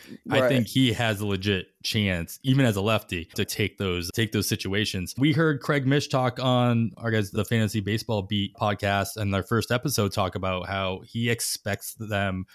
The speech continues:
Speaker 1: to go out and get a closer type or somebody with experience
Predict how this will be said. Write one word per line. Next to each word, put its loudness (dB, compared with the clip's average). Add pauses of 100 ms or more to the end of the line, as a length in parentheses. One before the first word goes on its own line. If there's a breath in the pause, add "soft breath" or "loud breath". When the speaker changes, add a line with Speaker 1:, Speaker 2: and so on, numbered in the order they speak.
(120 soft breath)
Speaker 1:
to -2
go 0
out 0
and -4
get -2 (360)
a 2 (220)
closer 2
type -4
or -6
somebody 0
with 2
experience 0